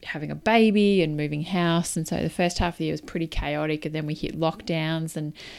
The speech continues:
now we're actually getting back into the world, and I'm now starting to reflect on the year that's been, and also, uh, I'm also ending my maternity leave and also gonna be going back into the corporate world for three days a week. But never fear,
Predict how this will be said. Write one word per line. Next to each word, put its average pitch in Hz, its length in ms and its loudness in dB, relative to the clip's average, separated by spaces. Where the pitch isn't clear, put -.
now 185 240 2
we're 208 80 0
actually - 240 -4
getting 156 260 -4
back 156 300 -6
into 151 420 -4
the 151 140 -4
world, 175 480 2
and 156 120 -4
I'm 147 280 -4
now 156 180 -2
starting 151 400 -4
to 147 240 -4
reflect 202 520 0
on 160 120 -2
the 156 60 -2
year 151 140 0
that's - 240 -6
been, 240 560 4
and 175 120 0
also, 165 600 -2
uh, 151 460 -6
I'm 151 160 -6
also 151 260 -6
ending 151 240 -4
my 147 160 -4
maternity 190 520 2
leave 151 280 -2
and 147 100 -6
also 143 220 -6
gonna 151 140 -6
be 143 100 -8
going 143 260 -10
back 139 280 -10
into 143 240 -10
the - 40 -12
corporate - 400 -8
world 151 160 -6
for - 120 -12
three 151 260 -4
days 143 220 -4
a 143 40 -4
week. - 300 -8
But - 80 -4
never 196 260 2
fear, 226 500 2